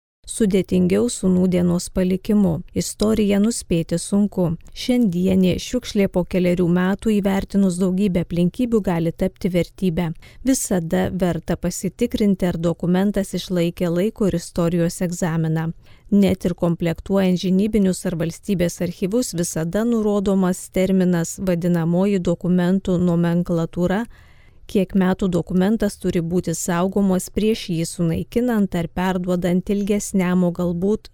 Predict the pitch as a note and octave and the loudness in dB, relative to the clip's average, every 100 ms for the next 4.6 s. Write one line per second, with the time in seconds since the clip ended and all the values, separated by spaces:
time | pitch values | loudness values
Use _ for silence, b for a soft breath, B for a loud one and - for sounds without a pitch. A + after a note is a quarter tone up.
0 | A3+ A#3+ G#3+ F3 - F#3+ F#3+ F3+ - F3+ | -2 0 0 0 0 2 4 2 0 0
1 | F3 F3 F3 F3 F3 E3 E3+ - _ b | 0 2 2 2 2 4 2 -2 _ b
2 | b G3 - A3 B3 - G#3 - G3+ F#3 | b -4 2 2 2 -2 -6 0 2 2
3 | E3+ A3 A#3 G3+ F3+ - F#3+ E3+ F3 - | 2 0 0 0 -2 -2 -4 0 -2 -2
4 | - E3+ - F3 E3 E3+ | -2 -2 -2 -2 -2 -2